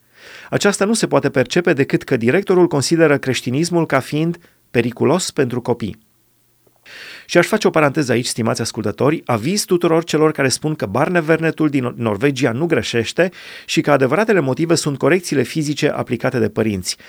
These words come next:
Sunt minciuni, dragilor, pur și simplu sunt minciuni, nu vă lăsați orbiți. Există înregistrarea și transcrierea primului telefon dat de directoarea școlii către Barnevernet, în care ea spune clar,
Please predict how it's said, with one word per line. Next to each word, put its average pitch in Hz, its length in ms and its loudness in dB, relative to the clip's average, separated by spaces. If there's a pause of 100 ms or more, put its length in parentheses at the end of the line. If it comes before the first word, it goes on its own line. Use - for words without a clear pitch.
(120)
Sunt 143 320 -2
minciuni, 143 680 -2
dragilor, 98 720 -2 (300)
pur 185 160 2
și 147 140 0
simplu 160 360 0
sunt 135 340 -2
minciuni, 127 540 -2 (200)
nu 151 200 2
vă 185 120 4
lăsați 131 360 0
orbiți. 95 520 -4 (380)
Există 147 560 2
înregistrarea 131 720 0
și 151 180 0
transcrierea 147 840 2
primului 185 500 0
telefon 151 580 2 (260)
dat 165 280 0
de 131 140 -2
directoarea 123 500 0
școlii 139 380 -2
către 123 220 -2
Barnevernet, 110 800 -4 (340)
în 127 100 -4
care 160 220 2
ea 147 140 2
spune 202 480 0 (100)
clar, 160 440 2